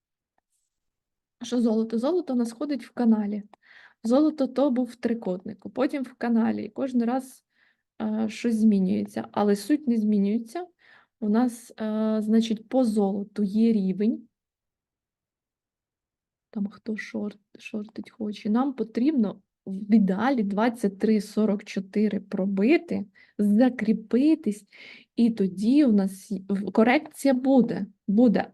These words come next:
Тут питання тільки, а, в тому: а, скільки ми ще просидимо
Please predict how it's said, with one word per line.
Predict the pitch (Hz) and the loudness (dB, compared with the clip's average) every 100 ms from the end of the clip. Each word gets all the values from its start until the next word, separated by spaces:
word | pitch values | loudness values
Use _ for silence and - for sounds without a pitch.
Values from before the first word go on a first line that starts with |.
| - | -10
Тут | - 247 233 | -4 -2 0
питання | 226 240 277 240 | -2 -2 0 2
тільки, | 240 226 226 214 | 2 2 2 0
а, | 226 208 | 0 -4
в | 214 220 | -4 -8
тому: | - - 269 269 233 226 - - _ | -10 -6 -2 0 0 -2 -16 -20 _
а, | 202 202 196 196 196 214 214 196 196 202 196 _ _ _ _ _ - | -4 -4 -4 -6 -6 -6 -6 -4 -4 -6 -8 _ _ _ _ _ -10
скільки | - 254 233 | 0 0 4
ми | 220 226 | 6 6
ще | 226 220 | 4 0
просидимо | - 208 208 208 208 262 349 | 0 -2 -2 2 2 2 0